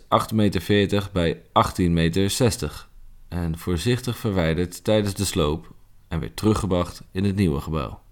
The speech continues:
Het kunstwerk was een geschenk van de Vereniging Nederlandse Baksteenindustrie. Het is uitgevoerd door twee ervaren metselaars.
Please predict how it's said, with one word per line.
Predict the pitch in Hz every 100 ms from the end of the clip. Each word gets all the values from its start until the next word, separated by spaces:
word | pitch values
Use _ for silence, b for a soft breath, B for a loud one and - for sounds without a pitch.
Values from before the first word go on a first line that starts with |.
| - _ _ _ _ _ _ _ _ _ _ _ _ _ - -
Het | 82 -
kunstwerk | 113 110 107 104 92
was | 85 80
een | 76
geschenk | 78 - 101 101
van | - 76
de | 73
Vereniging | 82 92 98 90 92 90
Nederlandse | 80 78 80 85 92 95
Baksteenindustrie. | 98 92 - 71 71 69 67 - - 50 - - - - - - _ - - -
Het | - 73
is | -
uitgevoerd | - 98 90 80 87 87 - -
door | 55
twee | - 101 95 87
ervaren | 82 78 73 78 90
metselaars. | 85 82 62 53 50 -